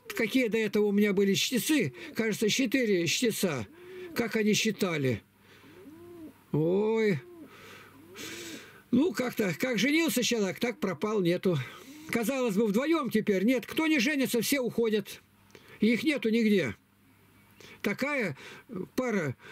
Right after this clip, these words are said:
а они друг друга не могут спасти. Муж сказал: «Я здесь был, здесь остаюсь и не командую». Заранее договориться. Только женился, исчез.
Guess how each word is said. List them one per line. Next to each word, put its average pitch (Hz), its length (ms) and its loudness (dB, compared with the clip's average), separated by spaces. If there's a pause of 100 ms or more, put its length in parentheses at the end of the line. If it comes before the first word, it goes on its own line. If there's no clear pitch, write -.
(140)
а 196 140 -4
они 247 200 2
друг 240 240 0
друга 240 240 2
не 247 140 4
могут 233 280 2
спасти. 147 540 0 (460)
Муж 220 280 4
сказал: 226 360 -2
«Я 233 160 2
здесь 196 280 0
был, 262 280 0
здесь 214 240 2
остаюсь 220 560 2
и 226 80 4
не 233 100 4
командую». 190 540 0
Заранее 247 540 0
договориться. 190 720 2 (640)
Только 320 300 0
женился, 254 520 2
исчез. 196 340 0